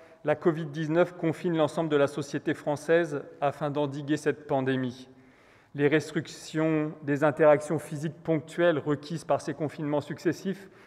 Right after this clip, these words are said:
s'ajoutent à un isolement social plus durement ancré, touchant principalement, mais pas seulement, les jeunes issus de milieux défavorisés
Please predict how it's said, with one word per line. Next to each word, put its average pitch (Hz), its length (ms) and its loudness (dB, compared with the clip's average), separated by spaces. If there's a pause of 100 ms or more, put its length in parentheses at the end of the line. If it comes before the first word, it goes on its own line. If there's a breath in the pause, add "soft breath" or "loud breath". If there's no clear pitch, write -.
s'ajoutent 165 420 0
à 151 80 6
un 151 80 4
isolement 147 420 2
social 156 540 0
plus 143 180 -10
durement 139 520 -4
ancré, 151 380 -4 (500 soft breath)
touchant 151 320 -2
principalement, 170 720 2
mais 156 120 0
pas 147 160 4
seulement, 151 540 -2 (460 loud breath)
les 143 160 0
jeunes 160 280 2 (120)
issus 160 280 -8
de 147 120 0
milieux 139 260 0
défavorisés 139 840 0